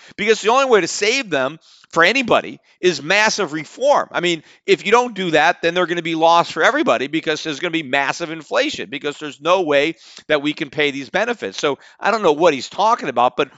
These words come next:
why you would wanna brag about saving something that can't be saved, all you're doing is resisting any meaningful reform because you don't wanna touch the third rail of politics. I mean, do you really wanna brag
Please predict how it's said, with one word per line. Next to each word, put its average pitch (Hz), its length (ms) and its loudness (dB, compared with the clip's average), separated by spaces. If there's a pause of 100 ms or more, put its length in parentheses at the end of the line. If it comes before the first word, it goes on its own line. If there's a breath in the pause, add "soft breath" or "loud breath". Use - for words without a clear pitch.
(100)
why 170 200 4
you 202 160 -2
would 165 100 0
wanna 147 220 2
brag 147 500 2
about 135 300 4 (140 soft breath)
saving 190 480 -2
something 135 400 -4
that 127 140 -6
can't 151 280 -4
be - 100 -14
saved, 156 560 -2 (400 soft breath)
all 180 220 4
you're 151 160 -2
doing 160 460 -2
is 139 300 -6
resisting 135 880 -2 (320 soft breath)
any 165 220 -2
meaningful 170 720 -6
reform 143 800 0 (240 soft breath)
because 185 280 0
you 180 60 0
don't 208 160 4
wanna 185 180 2
touch 180 360 0
the 180 100 -6
third 180 320 -2
rail 185 220 6
of 190 80 0
politics. - 560 -2
I 147 40 -8
mean, 147 120 -6
do 143 60 -12
you 196 100 -8
really 214 180 -2
wanna 185 220 0
brag 135 580 2